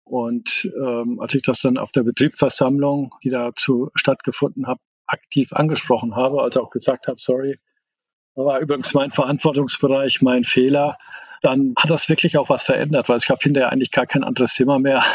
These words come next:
<laughs> als der Chef hat auf offener Bühne einen Fehler zugegeben.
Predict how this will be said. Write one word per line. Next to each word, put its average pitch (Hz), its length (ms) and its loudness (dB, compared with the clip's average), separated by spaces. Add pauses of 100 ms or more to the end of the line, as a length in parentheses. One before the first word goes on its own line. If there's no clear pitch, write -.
<laughs> - 280 2
als 127 340 2 (320)
der 120 80 4
Chef - 420 2 (200)
hat - 160 2
auf - 180 0
offener 131 400 2
Bühne 131 380 0
einen 113 180 0
Fehler 127 360 2
zugegeben. 104 760 -4